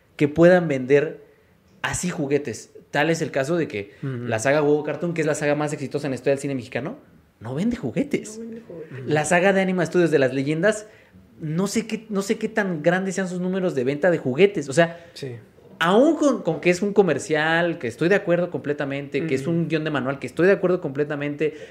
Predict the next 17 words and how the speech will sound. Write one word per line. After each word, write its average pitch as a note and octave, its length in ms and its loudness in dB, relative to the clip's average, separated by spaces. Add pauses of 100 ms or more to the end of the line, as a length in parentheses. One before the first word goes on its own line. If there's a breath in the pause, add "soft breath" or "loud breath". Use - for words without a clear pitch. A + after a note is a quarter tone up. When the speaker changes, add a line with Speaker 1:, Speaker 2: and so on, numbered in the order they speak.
(120 loud breath)
Speaker 1:
que C#3+ 80 4
es D3 80 4
para E3+ 220 6
<laughs> C#3+ 280 4
escuincles, E3+ 400 4
este, C3 380 0
muy C#3+ 180 -4
chiquitos, D3+ 440 -8
que - 40 -12
estoy E3 220 -2
Speaker 2:
Ujú. E3 80 4
Speaker 1:
completamente F#3+ 380 -2
de - 20 2
acuerdo, E3 260 0 (960 loud breath)
no D#3 160 0
hemos F3+ 240 2
logrado D#3 580 0